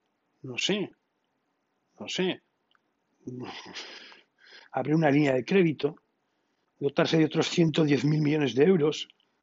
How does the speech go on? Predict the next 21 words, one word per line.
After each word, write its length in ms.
antes 260
de 80
consentir 500
que 100
otros 240
países 420
como 180
Alemania, 420
Francia 300
y 60
País 180
Bajo, 400
pues 180
retiren, 580
eh, 340
tienen 200
reticencias 540
a 80
que 100
los 200
europeos 460